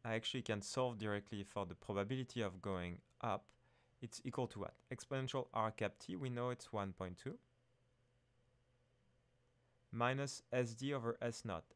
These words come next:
S D is equal to forty, S naught is equal to sixty, so that's minus forty over sixty. Divided by S up over S naught.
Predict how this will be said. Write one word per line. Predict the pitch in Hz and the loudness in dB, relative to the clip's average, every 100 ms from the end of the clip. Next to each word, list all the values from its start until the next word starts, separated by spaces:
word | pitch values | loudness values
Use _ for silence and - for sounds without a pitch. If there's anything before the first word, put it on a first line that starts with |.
| 123 | -4
S | 120 | -4
D | 117 131 | -4 -6
is | 117 | -4
equal | 113 104 | -6 -8
to | - | -10
forty, | - - 160 165 175 - | -12 -2 0 0 -6 -8
S | 113 - | -8 -4
naught | 101 98 | -4 -6
is | 98 | -10
equal | 101 92 | -10 -12
to | - | -12
sixty, | - - 117 - - | -12 -12 -10 -10 -12
so | 254 - | -10 -12
that's | 87 - | -12 -12
minus | 101 101 98 98 92 - _ _ _ _ _ _ _ - - | -8 -6 -6 -6 -8 -12 _ _ _ _ _ _ _ -20 -10
forty | 107 104 98 - _ _ _ - | -8 -6 -8 -10 _ _ _ -10
over | 104 98 90 - _ _ _ - | -8 -8 -10 -12 _ _ _ -16
sixty. | - - - - 110 - _ _ _ _ _ _ _ _ _ _ _ _ _ _ _ _ _ _ _ _ _ _ _ _ _ _ _ _ _ _ - - - _ | -8 -8 -8 -8 -10 -10 _ _ _ _ _ _ _ _ _ _ _ _ _ _ _ _ _ _ _ _ _ _ _ _ _ _ _ _ _ _ -20 -20 -20 _
Divided | 117 113 120 120 113 | -4 6 6 6 2
by | 101 92 87 - - - _ _ _ _ _ - | 2 0 -2 -8 -18 -20 _ _ _ _ _ 2
S | 135 - - - | 2 0 -8 0
up | 131 147 - _ - | 2 2 -2 _ -2
over | 117 110 107 110 - _ _ _ _ - | 0 2 0 -2 -8 _ _ _ _ -6
S | 101 - | -6 -2
naught. | 117 139 202 | 0 0 -2